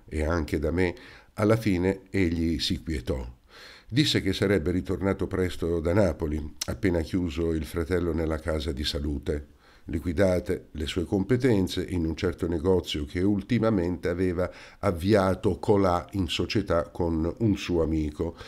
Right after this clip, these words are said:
e fatte le ricerche dei documenti che bisognavano al marchese. "Anzi, a proposito", conchiuse rivolgendosi a me, "chi ci pensava più?"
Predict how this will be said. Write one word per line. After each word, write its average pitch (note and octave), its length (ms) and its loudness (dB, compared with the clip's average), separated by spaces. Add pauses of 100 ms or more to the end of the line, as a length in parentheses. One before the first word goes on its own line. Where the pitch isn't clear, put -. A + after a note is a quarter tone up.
(180)
e A#2+ 240 2
fatte E2+ 600 0 (240)
le F2 100 2
ricerche F#2 580 0
dei F2 140 0
documenti E2+ 600 2
che F2 100 -2
bisognavano D#2 680 0
al C#2 80 -4
marchese. C#2 680 -8 (640)
"Anzi, G#2+ 460 2 (200)
a G#2+ 100 -2
proposito", D#2+ 1000 -4 (180)
conchiuse F2 560 -2
rivolgendosi D#2 760 -2
a D2+ 60 0
me, D2+ 380 -2 (720)
"chi - 120 -2
ci A2 140 -4
pensava D2+ 460 -4
più?" D2 280 -4